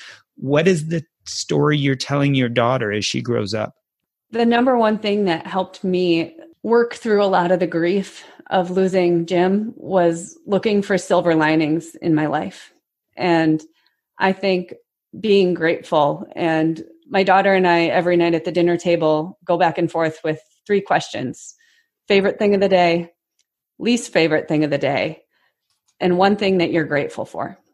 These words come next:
Speaker 2: I look at the silver linings of, you know, my financial stability, and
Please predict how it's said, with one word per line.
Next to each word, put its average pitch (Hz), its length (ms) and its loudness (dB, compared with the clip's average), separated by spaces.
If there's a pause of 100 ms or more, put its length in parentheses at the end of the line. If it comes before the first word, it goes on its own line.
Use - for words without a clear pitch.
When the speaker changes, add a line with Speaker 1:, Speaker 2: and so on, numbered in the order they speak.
(140)
Speaker 2:
I 123 240 -4
look 208 220 0
at 220 100 -2
the 196 100 -2
silver 202 320 0
linings 190 480 2
of, 160 320 -2 (200)
you 190 100 -2
know, 185 60 2
my 175 160 2
financial 170 560 0
stability, 170 680 0 (100)
and 160 500 -2